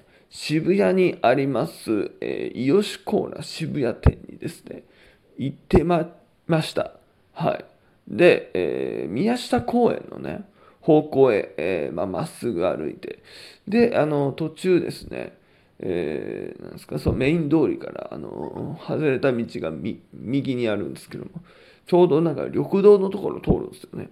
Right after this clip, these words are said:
で、そこをまっすぐ歩くとですね、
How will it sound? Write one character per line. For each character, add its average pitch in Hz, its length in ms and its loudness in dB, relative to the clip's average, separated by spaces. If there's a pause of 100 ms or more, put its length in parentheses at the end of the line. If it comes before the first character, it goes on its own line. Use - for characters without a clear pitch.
(140)
で、 139 200 0
そ - 140 2
こ 135 180 2
を 113 40 2
ま 87 340 0
っ 170 40 -4
す - 220 -6
ぐ 76 140 -4
歩 64 180 -4
く - 120 -12
と - 100 -12
で - 100 -4
す - 180 -12
ね、 - 180 -12